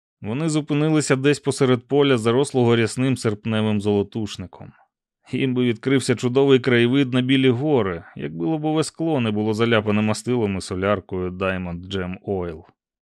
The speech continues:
Так закінчилась остання подорож вантажівки Макачен. Їй так і не судилося покинути це поле. Звісно, власник поля не мав нічого проти, бо це поле їм обом і належало.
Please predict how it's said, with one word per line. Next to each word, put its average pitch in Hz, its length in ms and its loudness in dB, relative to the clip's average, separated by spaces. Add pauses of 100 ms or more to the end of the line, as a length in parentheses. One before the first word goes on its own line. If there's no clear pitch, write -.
(420)
Так 185 220 -6
закінчилась 120 680 -2
остання 131 500 -4
подорож 117 420 0
вантажівки 104 640 -2
Макачен. 98 680 -6 (440)
Їй 147 260 -4
так 170 280 -4
і 175 40 -2
не 151 120 -2
судилося 120 600 -2
покинути 104 520 -4
це 104 160 -6
поле. 90 400 -6 (600)
Звісно, 127 580 -2
власник 156 460 -2
поля 156 280 0
не 139 100 -2
мав 185 180 -4
нічого 185 360 -2
проти, 175 520 -4 (160)
бо 107 140 -4
це 120 160 -2
поле 151 340 0
їм 139 160 0
обом 120 360 0
і 113 40 -2
належало. 98 680 -4